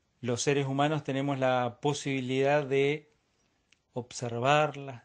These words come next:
distinguirlas y poder operar con estas emociones. Lo que no quiere decir es controlarlas. Nosotros hablamos de gestionarlas,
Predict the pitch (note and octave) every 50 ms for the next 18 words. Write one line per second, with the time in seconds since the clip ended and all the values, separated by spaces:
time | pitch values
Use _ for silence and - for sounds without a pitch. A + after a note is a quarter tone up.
0 | _ - B2 B2+ A#2+ - - - A#2 A#2+ B2 A#2+ C3 D#3+ F3 E3+ F3 E3+ F3 E3
1 | D#3+ C#3 A#2 - B2+ B2+ C3+ C#3+ D3 D#3 D#3 - - - - C3 B2 - B2+ B2
2 | B2+ B2 D3 D#3 D3+ D3+ - - C3 B2+ B2+ B2+ A2+ - - B2 A2 A2 A2+ G#2+
3 | A2 G#2 - - A#2 A2 G#2+ - _ _ _ _ _ _ _ _ _ _ _ _
4 | - B2+ B2+ - C3+ C3+ D3+ D#3+ D3 - E3+ E3 D#3+ D#3+ D#3+ D3+ - - E3 D#3+
5 | E3 E3+ D#3 - _ _ - D3+ D3 C#3+ C3 C3+ C#3 C#3 C#3 C#3+ D#3 D3 C3+ B2
6 | A2+ A2+ G2+ A2+ B2+ C3 A2+ D#3 C#3+ - D#3 D#3+ D#3 - _ _ _ _ _ _
7 | - _ - - - C3 C3+ C#3 D3 D3+ D3+ D3 C#3+ C3 A#2+ B2+ B2+ B2+ B2+ B2
8 | A#2 A2 - _ _ _ _ _ _ _ _ _ _ _ _ _ _ _ _ -
9 | C#3 A#2+ - - - - C3+ B2 A#2+ B2+ C#3+ D3 D3+ D3 C#3+ C3+ C3 B2+ C3 C3
10 | B2+ - - - -